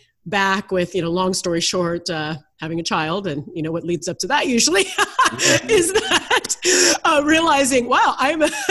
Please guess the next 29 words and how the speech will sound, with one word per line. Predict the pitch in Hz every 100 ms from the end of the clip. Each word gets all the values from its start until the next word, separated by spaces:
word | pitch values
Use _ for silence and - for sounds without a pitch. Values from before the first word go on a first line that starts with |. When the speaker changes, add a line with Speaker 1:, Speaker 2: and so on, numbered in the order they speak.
| - 698
Speaker 1:
<laughs> | 539 359 311 640 -
I'm | 370 359
a |
single | 311 320 294 277
mother, | 269 294 370 - 254
and | 277 320 254 233 247 277 - -
I'm | 262 311
not | 330
gonna | 311 262
do | 226 277
that." | 233 175 - - - - - -
It |
was | 302 233
during | 311
the | 320
time | - - 262 262 262 247
when | 233 226
people | 254 247 214
were | 214
driving | 202 202 208 202 214 214 214 - -
from, | 214 202
like, | 190 185 - -
I | 196
lived | 185
in | 196
Sacramento | 202 180 175 180 190
at | 190
the |
time, | - 208 202